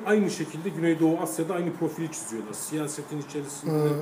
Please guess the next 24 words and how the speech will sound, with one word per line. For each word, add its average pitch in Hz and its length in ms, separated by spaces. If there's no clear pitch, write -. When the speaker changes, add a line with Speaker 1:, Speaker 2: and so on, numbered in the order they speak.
Speaker 2:
alimler 147 580
falan. 127 200
Speaker 1:
Tabii, 165 200
tabii, 156 420
alim. 147 220
Speaker 2:
Nakib 175 280
Alattas'ı 214 380
Speaker 1:
Şey. 339 100
Speaker 2:
biliyorsunuz, 254 420
meşhur 175 300
Malezyalı 165 520
düşünür, 160 440
çağdaş. 151 460
Tıpkı 302 320
dedesi 262 340
gibi 220 280
İbn 269 180
Haldun 233 340
da 220 140
dervişlik 208 440
yapıyor 214 260
biliyorsunuz. 220 640
Özellikle 185 640
e, 160 220